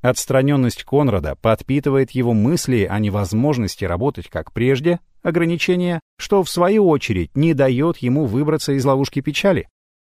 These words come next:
Его ловушка печали выглядит так: "Я все потерял, я уже не смогу работать как прежде, мне нечего предложить окружающим".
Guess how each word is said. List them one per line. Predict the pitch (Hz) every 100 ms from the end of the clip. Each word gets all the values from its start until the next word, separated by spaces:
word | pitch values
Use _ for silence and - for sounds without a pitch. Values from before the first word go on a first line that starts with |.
| _ _
Его | 110 143 165
ловушка | 147 131 165 -
печали | 107 104 185 196
выглядит | 120 131 127 117 107 - -
так: | 76 - - _ _ -
"Я | 107 135
все | - - 135
потерял, | 143 - 87 80 - - _ -
я | 117 131
уже | 127 120
не | 117
смогу | 110 110 104 92 117
работать | 123 113 120 101
как | - 95 -
прежде, | 98 101 98 98 135 135 _ - -
мне | 135 139 139
нечего | 151 185 - 92 76 -
предложить | - 156 135 117 110 101
окружающим". | 98 92 73 69 - 78 73